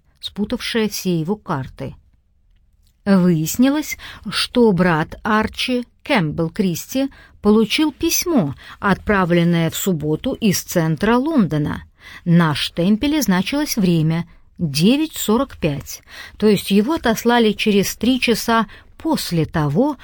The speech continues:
как в кустах был найден Морис Каули. Письмо было от Агаты Кристи. Кэмпбелл со спокойной душой оставил его на кабинетном столе — в Вулвичской Королевской военной академии.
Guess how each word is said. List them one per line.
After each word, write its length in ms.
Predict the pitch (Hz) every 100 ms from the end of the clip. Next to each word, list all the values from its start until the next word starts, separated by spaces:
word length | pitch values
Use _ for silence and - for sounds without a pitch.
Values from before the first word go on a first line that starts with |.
| - -
как 220 | - 165 -
в 60 |
кустах 580 | - 180 - - 277 226
был 240 | 156 202 160
найден 500 | 160 247 277 247 233
Морис 420 | 185 185 233 -
Каули. 560 | - 311 214 147 151 - _ _ _ _ _ _ -
Письмо 400 | 165 - 202 262
было 260 | 285 269 262
от 260 | 175 160
Агаты 540 | 160 147 143 233 - 240
Кристи. 720 | - 151 147 - - 156 147 _ _ _ _ _ _ - - - _
Кэмпбелл 500 | - 339 320 208 165
со 160 | - 190
спокойной 480 | - 208 320 262 196
душой 400 | 170 - 294 277
оставил 540 | 170 - 240 262 196
его 380 | 165 170 240 254 - -
на 120 | 285
кабинетном 600 | - 196 202 220 - 214
столе — 480 | - 240 220 156 135 - _ _ _
в 80 | 196 180 180
Вулвичской 580 | 240 254 302 - 320
Королевской 600 | - 202 170 160 - 233
военной 460 | 202 185 151 151 175
академии. 640 | 185 262 214 147 143 85